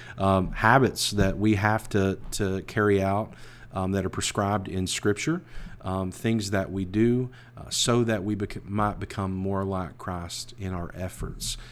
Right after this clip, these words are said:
Um, Don Whitney, the, the dean of theology at Southern, uh, Sem-, or the former dean of theology at Southern Seminary, has written a really, like, seminal book on spiritual disciplines called Spiritual Disciplines for the Christian Life.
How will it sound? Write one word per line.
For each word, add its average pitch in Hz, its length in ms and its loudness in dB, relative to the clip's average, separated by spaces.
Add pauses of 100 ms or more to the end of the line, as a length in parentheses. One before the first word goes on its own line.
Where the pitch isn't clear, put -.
(240)
Um, 92 400 -4 (160)
Don 127 260 6
Whitney, 127 340 4
the, 98 380 0
the 98 240 0
dean 117 240 4
of 107 100 0
theology 98 720 0
at 90 280 -8
Southern, 92 640 -2
uh, 92 140 -8
Sem-, 92 280 -6
or 95 100 2
the 95 60 -2
former 113 320 4
dean 90 200 2
of 90 80 -4
theology 90 380 -4
at 80 80 -4
Southern 92 240 -2
Seminary, 92 380 -2 (340)
has 107 140 4
written 127 180 6
a 107 60 2
really, 104 500 2
like, 95 220 -4
seminal 113 360 2
book 104 300 0
on 107 200 0
spiritual 110 360 0
disciplines 107 400 -2
called 90 240 -2
Spiritual 101 300 -2
Disciplines 98 380 0
for 98 140 -2
the 90 80 -2
Christian 98 340 -2
Life. 92 300 0